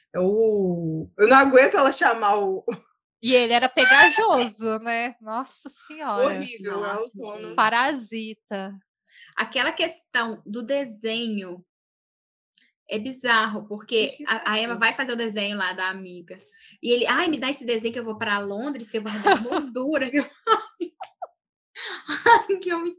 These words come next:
Speaker 3: tonto.
Speaker 2: Te falta, pra quê? Pra
Speaker 1: Pra
Speaker 2: quê?
Speaker 1: quê?
Speaker 3: Isso,
Speaker 1: O desenho nem
Speaker 3: por que,
Speaker 1: ficou bom.
Speaker 3: sabe?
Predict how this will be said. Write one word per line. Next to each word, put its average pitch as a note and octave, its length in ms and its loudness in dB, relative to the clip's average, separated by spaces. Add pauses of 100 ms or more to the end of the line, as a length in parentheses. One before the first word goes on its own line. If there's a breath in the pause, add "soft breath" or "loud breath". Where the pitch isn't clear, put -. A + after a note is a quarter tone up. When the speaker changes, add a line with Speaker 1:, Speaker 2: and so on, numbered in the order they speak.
Speaker 3:
tonto. D4 300 -6 (480 loud breath)
Speaker 2:
Te - 160 -16
falta, G4+ 480 2
pra G#4+ 220 -2 (100)
quê? D#4+ 180 -2 (840 loud breath)
Pra G4 160 0
Speaker 1:
Pra G4+ 260 6
Speaker 2:
quê? G#4+ 100 4
Speaker 1:
quê? G4+ 460 6
Speaker 3:
Isso, - 280 -12
Speaker 1:
O A#3+ 140 -4
desenho D#4+ 420 0
nem A4+ 140 0
Speaker 3:
por - 0 -
que, - 0 -
Speaker 1:
ficou E4+ 360 4
bom. C#4 220 2
Speaker 3:
sabe? B3+ 640 -4